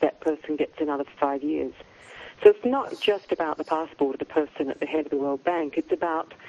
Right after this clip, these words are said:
who it is that holds to account the person making all the hiring and firing and promotion decisions, who it is that sets the goals for the whole staff of the organization and measures and holds them accountable to those goals. So it's a really big issue.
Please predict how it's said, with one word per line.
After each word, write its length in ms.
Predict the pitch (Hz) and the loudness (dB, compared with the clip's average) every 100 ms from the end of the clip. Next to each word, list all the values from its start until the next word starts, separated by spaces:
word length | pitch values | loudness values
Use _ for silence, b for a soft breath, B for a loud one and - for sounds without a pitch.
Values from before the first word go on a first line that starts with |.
| B B B B B - - | B B B B B -2 2
who 180 | 247 | 4
it 100 | 226 | 4
is 280 | 214 196 147 | 2 0 0
that 140 | - - | 0 2
holds 340 | 190 214 - | 2 0 0
to 100 | - | -4
account 320 | 185 170 151 | -2 -2 -2
the 60 | 156 | -2
person 440 | - 165 160 165 | 0 0 0 -2
making 280 | 160 156 156 | 0 0 -2
all 220 | 160 214 | 0 0
the 60 | 214 | 0
hiring 540 | - 190 202 202 196 | 0 0 2 2 2
and 120 | 180 147 | 0 2
firing 540 | - 175 175 180 170 | 2 2 2 0 0
and 120 | 143 | -2
promotion 500 | - 147 170 - 180 | -2 0 0 -2 -2
decisions, 480 | 156 151 165 165 165 - | -2 0 -2 0 -4 0
who 120 | 240 | 2
it 80 | 220 | 2
is 160 | 180 | 0
that 120 | 151 - - - | -2 -4 -10 4
sets 280 | 214 - - - | 4 4 -14 4
the 80 | 160 | 4
goals 540 | 151 170 165 139 - - | 6 4 4 -2 -4 -8
for 100 | - | -2
the 60 | 156 | 0
whole 300 | - 180 180 | 4 2 2
staff 420 | - - 165 160 | 0 2 2 0
of 120 | 156 | -2
the 100 | 151 | 0
organization 840 | 143 135 139 131 131 120 - 135 - B B B B - | 0 -2 -2 -2 -2 -4 -4 -6 -6 B B B B 0
and 240 | 151 160 | 2 2
measures 320 | 175 170 160 160 | 0 0 0 -2
and 140 | 151 | -2
holds 280 | 156 156 151 | 0 0 -2
them 100 | 151 | -4
accountable 460 | 147 160 151 - 151 | -2 -2 -2 -4 -6
to 140 | - | -2
those 180 | 143 139 | -2 0
goals. 260 | - 135 120 - | -2 -2 2 4
So 60 | |
it's 100 | 175 | 4
a 60 | 220 | 2
really 280 | 247 247 180 156 | 0 -2 -6 4
big 240 | 220 339 - | 4 6 2
issue. 420 | 370 - 180 - | 2 2 -4 -4